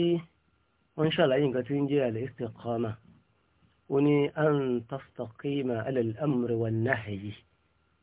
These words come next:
Ó lóun ní kéèyàn ó dúró déédé lórí nǹkan tọ́lọ́run pa láṣẹ pé kó o ṣe. Kó o dúró déédé lórí nǹkan tọ́lọ́run ní kó o má ṣe.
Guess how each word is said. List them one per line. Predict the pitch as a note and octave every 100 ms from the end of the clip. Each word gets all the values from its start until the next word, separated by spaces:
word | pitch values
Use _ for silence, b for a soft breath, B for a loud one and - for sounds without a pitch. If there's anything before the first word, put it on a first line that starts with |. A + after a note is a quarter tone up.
| -
Ó |
lóun | C#3+ D3
ní | B2+
kéèyàn | A2 D3 B2
ó | B2 A#2+ G#2+
dúró | B2+ C#3+ D3 D3+ _ _ _ _
déédé | A#2 C#3 C#3 A2+ A2 C#3+ D3+ - _ _ _ _ -
lórí | C#3 C#3+
nǹkan | C3 A2 B2
tọ́lọ́run | C3 C#3 B2 A#2
pa | - A#2
láṣẹ | B2+ B2+ A2+
pé | A2+
kó | A#2 A#2
o | A#2 A2
ṣe. | A2 - A2+ G#2+ _ _ _ _ _ _ _ _ _ _ _
Kó | -
o | C3+ B2
dúró | A2+ D3
déédé | C#3 D3+ C#3+ D3
lórí | D3 D3+
nǹkan | B2 B2
tọ́lọ́run | A#2 C#3 B2+ B2+
ní | C3
kó | B2 C3+
o |
má | B2+ C#3
ṣe. | C3+ -